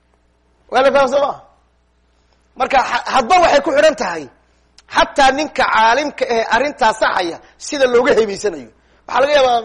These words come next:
miskiin, eh, yar oo saas oo kale ah, inuu fitno u dhalin karo. Laakiin ninka muftiga ah, mathalan,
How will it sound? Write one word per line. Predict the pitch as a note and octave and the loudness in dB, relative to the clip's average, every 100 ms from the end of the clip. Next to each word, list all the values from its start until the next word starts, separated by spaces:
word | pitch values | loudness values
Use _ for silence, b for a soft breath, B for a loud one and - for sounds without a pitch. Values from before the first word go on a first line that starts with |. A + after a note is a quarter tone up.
| A3 | -6
miskiin, | A3+ - C#4+ A3 F#3 | -14 -8 -6 -6 -8
eh, | F#3 F#3 | -8 -2
yar | A3+ G#3 | -2 -2
oo | |
saas | G3 A#3 A3 | -2 -2 -4
oo | |
kale | G3 G#3 | -4 -2
ah, | E3 - b b b | -2 -6 b b b
inuu | D4 C#4+ | -4 -4
fitno | C#4 C#4 C#4+ | -4 0 2
u | |
dhalin | A#3+ A#3 | 2 0
karo. | - D3 - _ _ - | 0 -10 -14 _ _ -10
Laakiin | F#3+ G#3+ G#3+ | -8 -6 -6
ninka | C#4+ - G#3+ F3+ D#3+ | -6 -4 0 0 0
muftiga | E3+ - A#3+ E3 | -6 -6 -6 -4
ah, | C#3+ | -8
mathalan, | D3 - | -12 -18